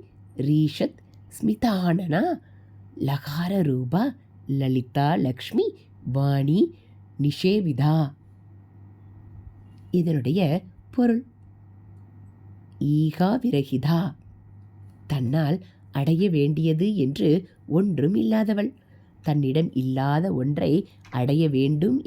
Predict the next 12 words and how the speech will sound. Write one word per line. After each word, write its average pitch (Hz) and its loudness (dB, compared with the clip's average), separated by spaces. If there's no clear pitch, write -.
என்ற 139 -2
ஆசைக்கு 165 -2
ஈகா 180 4
என்று 160 2
பெயர். 214 2
அம்பிகை 135 0
தானே 139 0
இச்சா 160 0
கிரியா 165 4
ஞான 165 -4
சக்தியாய் 175 0
இருப்பதால் 175 0